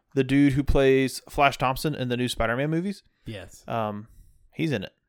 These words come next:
Speaker 2: Oh,
Speaker 1: And he's
Speaker 2: cool.
Speaker 1: really, really good.
Speaker 2: Nice.
Speaker 1: So.
Speaker 2: So we are gonna talk about our main topic of this week, which is episode <coughs> one of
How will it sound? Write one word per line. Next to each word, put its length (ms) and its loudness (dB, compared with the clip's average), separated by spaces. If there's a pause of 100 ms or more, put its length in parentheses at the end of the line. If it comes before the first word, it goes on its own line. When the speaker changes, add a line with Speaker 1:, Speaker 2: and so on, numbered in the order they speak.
Speaker 2:
Oh, 260 -4
Speaker 1:
And 80 -4
he's 80 -4
Speaker 2:
cool. 80 -4
Speaker 1:
really, 140 -2
really 140 -2
good. 160 0 (260)
Speaker 2:
Nice. 260 -10
Speaker 1:
So. 160 -10 (1120)
Speaker 2:
So 140 -10
we 220 -12
are 80 -10
gonna 160 -10
talk 160 -12
about 200 -10
our 140 -10
main 420 -8
topic 300 -8
of 60 -12
this 160 -12
week, 120 -12
which 160 -12
is 260 -12
episode 500 -6
<coughs> 0 -
one 480 -2
of 340 -10